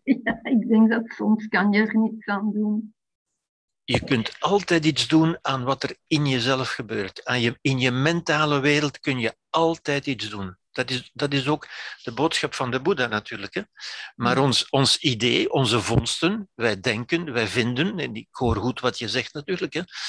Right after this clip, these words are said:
Speaker 2: Wij vinden altijd van, ja, maar dat komt toch uit de buitenwereld, daar kan ik niks aan doen.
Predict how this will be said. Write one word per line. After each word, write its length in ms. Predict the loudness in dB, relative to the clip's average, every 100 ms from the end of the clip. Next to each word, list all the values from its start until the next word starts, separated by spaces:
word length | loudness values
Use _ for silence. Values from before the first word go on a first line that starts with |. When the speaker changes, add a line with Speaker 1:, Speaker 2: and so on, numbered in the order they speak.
| -10 -10 -4
Speaker 2:
Wij 160 | -2
vinden 500 | 0 2 4 4 4
altijd 500 | 2 2 2 2 2
van, 260 | 0 0 -2 -8 -10
ja, 140 | -4 -2
maar 120 | -2
dat 120 | -4
komt 200 | -6 -4
toch 120 | -2
uit 140 | -2 -2
de 80 |
buitenwereld, 560 | 0 0 0 -4 -6 -6
daar 120 | -6
kan 160 | -4 -4
ik 120 | -2
niks 220 | -2 0
aan 120 | 0
doen. 220 | -2 -6